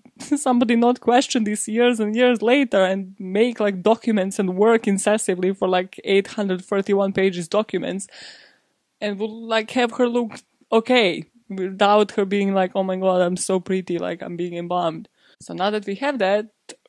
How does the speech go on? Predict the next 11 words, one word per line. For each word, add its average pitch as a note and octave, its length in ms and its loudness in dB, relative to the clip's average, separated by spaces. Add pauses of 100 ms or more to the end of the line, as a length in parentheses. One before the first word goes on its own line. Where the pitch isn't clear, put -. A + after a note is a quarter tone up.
forever A3+ 460 2
underwhelming F3+ 800 2
thing G#3+ 280 0
when G#3+ 160 0
it G#3 80 -6
comes A3+ 260 -4
to B3 80 -8
conspiracy B3+ 560 -2
theories C4+ 500 -2 (680)
and F3+ 200 -4
t-, G3+ 120 -14